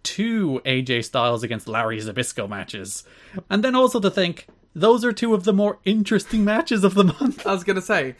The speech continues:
Speaker 2: and then to have them be two of the best matches in the month. <laughs>
Speaker 1: Not great. When Larry Zbyszko, at the age of either fifty or fifty-one at this stage,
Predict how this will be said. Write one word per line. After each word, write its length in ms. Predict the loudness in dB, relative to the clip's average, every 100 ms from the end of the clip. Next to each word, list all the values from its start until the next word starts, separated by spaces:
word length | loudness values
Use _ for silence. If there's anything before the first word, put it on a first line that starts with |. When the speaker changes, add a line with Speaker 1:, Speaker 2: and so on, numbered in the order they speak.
| -20 -14
Speaker 2:
and 180 | -10 -4
then 160 | -4
to 80 | -4
have 260 | -2 -4 -2
them 140 | -4
be 380 | -2 -4 -4 -10 _ _
two 180 | -2 0
of 140 | 0 -2
the 100 | -4
best 420 | 0 -2 -2 -2
matches 720 | -2 -2 -2 -4 -4 -6 -12 -4
in 220 | -2 0
the 80 | 0
month. 400 | 0 0 -4 -4 -4 -4 -16 -18
<laughs> 400 | -18 -16 -8 -6
Speaker 1:
Not 500 | -4 0 2 0 -4 _ -16
great. 600 | -4 0 2 2 -2 -6
When 200 | -4 -2
Larry 420 | 2 2 4 2 0
Zbyszko, 760 | -2 0 0 0 0 2 2
at 120 | -2
the 160 | -2 0
age 180 | 0 -2
of 140 | -4
either 240 | -4 -2 -2
fifty 400 | -2 -2 0 0
or 100 | 0
fifty-one 640 | -2 -4 -4 0 0 0
at 140 | -4
this 160 | -8 -6
stage, 500 | -6 -6 -6 -12